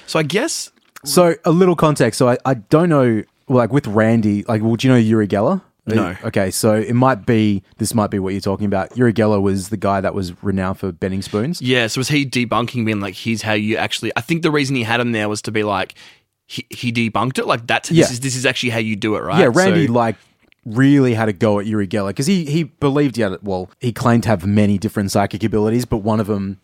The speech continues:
Speaker 2: was the spoon bending one.
Speaker 1: Yeah, gotcha.
Speaker 2: Which, to do it, by the way, you, if you keep rubbing the metal, like,
Speaker 1: Oh,
Speaker 2: uh, all you
Speaker 1: okay.
Speaker 2: do, it, I c-, I can tell you how to do it. So, like, if you just imagine where the big spoony part is and the handle,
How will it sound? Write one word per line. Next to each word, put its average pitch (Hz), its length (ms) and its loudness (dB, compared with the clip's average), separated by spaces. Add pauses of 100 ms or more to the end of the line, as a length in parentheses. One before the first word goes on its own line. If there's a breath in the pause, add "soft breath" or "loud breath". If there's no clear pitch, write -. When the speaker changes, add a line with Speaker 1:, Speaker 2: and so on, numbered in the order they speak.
(140)
Speaker 2:
was 98 240 -6
the 101 80 -6
spoon 113 260 0
bending 117 220 0
one. 127 260 -2
Speaker 1:
Yeah, 101 180 -2
gotcha. 98 220 -4
Speaker 2:
Which, - 180 2 (680)
to 165 100 0
do 180 240 4
it, 139 40 2
by 110 180 2
the 104 80 0
way, 98 320 -2
you, 127 400 2 (280)
if 123 160 -4
you 123 120 0
keep 151 240 2
rubbing 110 360 2
the 101 60 4
metal, 135 560 0
like, 101 220 0
Speaker 1:
Oh, 135 120 4
Speaker 2:
uh, 143 520 0
all 147 140 6
you 156 100 2
Speaker 1:
okay. 104 380 2
Speaker 2:
do, 135 80 0
it, 139 80 0
I 143 120 2
c-, 135 180 -2
I 135 60 2
can 120 160 2
tell 139 200 2
you 110 100 4
how 104 80 4
to 98 80 -2
do 98 200 2
it. 80 160 -6
So, 104 140 2
like, 98 240 0
if 113 100 -10
you 117 60 -4
just 113 180 -6
imagine 101 380 0
where 98 140 0
the 90 80 -12
big 90 240 -8
spoony 104 500 -2
part 101 240 0
is 113 180 -2
and 92 100 -4
the 92 60 -4
handle, 98 360 -6